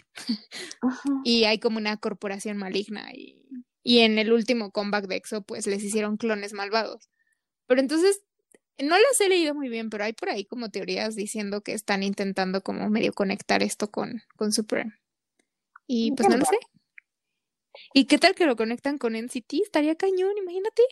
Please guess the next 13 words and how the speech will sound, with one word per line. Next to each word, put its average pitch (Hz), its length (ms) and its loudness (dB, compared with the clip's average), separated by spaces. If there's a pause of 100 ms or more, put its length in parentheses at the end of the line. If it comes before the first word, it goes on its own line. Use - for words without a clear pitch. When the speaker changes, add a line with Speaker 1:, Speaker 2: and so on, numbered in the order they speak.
(540)
Speaker 1:
Ya 339 140 0
tenías 359 320 -2
como, 339 380 -4
tendrías 269 380 0
como 330 320 -4
los 247 220 -4
X-Men. 294 360 -6 (260)
Ah, 262 100 4
no, 240 160 4
son 240 160 0
Avengers 233 400 -2
estos. - 340 -6 (300)
<laughs> - 460 2